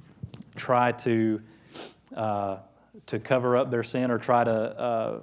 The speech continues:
boast in their own righteousness, Lord, but that we would confess that we have been laid bare before your gaze and that you see our hearts, you see our desires, you see our thoughts. And yet, Lord, at the same time,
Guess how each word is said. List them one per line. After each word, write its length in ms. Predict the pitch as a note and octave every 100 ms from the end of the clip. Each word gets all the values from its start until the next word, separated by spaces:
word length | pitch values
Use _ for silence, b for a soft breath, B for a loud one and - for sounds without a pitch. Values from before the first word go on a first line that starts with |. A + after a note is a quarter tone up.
| E3
boast 400 | A#2+ B2 B2 -
in 80 | A#2+
their 140 | A#2
own 120 | A#2
righteousness, 640 | A2+ A#2+ A#2 A#2 - G2+ -
Lord, 220 | A2+ G#2+
but 140 | G#2+
that 120 | A2+ A2+
we 180 | A#2+
would 240 | A#2+ A2 A#2+ b b b b b b b - A#2
confess 480 | B2 A#2 C#3+ C#3+ B2
that 100 | B2+
we 140 | B2+
have 100 | B2
been 120 | A#2+
laid 280 | A2+ A#2+ A#2
bare 240 | A#2 B2+ A#2+
before 280 | A2 B2+
your 160 | A2+ G#2+
gaze 720 | G#2+ A2+ A#2 G#2+ F#2+ - - -
and 260 | A2+ A2 G#2+
that 140 | G#2+
you 240 | A2+ B2
see 520 | A#2 - B2+ A#2 G#2 - -
our 160 | A2 G#2+
hearts, 460 | - C#3 C#3 -
you 80 | A2
see 280 | - B2+ A#2
our 120 | G#2+
desires, 580 | G#2 G2+ A2 A2+ A2 G#2+
you 80 | G#2
see 220 | - A2
our 120 | G2
thoughts. 540 | - A2 A2+ - - - b b b b b b b b b b
And 160 | B2
yet, 220 | B2+ C#3 C3+
Lord, 240 | B2 A#2
at 60 | A#2
the 80 |
same 360 | A2 - C3 B2+
time, 640 | A#2+ C3 A#2 G#2 G2 G2